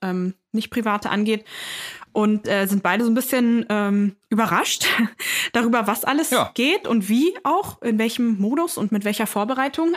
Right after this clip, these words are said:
Speaker 1: Aber, ähm, wie man das jetzt findet,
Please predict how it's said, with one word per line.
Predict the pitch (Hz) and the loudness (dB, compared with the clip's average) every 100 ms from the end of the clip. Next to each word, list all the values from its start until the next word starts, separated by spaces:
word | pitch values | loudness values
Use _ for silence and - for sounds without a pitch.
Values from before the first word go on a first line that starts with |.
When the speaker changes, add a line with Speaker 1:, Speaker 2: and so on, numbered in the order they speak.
| - | 0
Speaker 1:
Aber, | 202 220 214 220 - - - - - - _ - | 0 2 0 -2 -6 -20 -20 -20 -20 -20 _ -2
ähm, | 226 214 214 | 0 2 4
wie | 240 | 4
man | 240 | 2
das | 226 220 | 0 -4
jetzt | - - | -6 -2
findet, | 226 330 392 - | 2 2 0 -6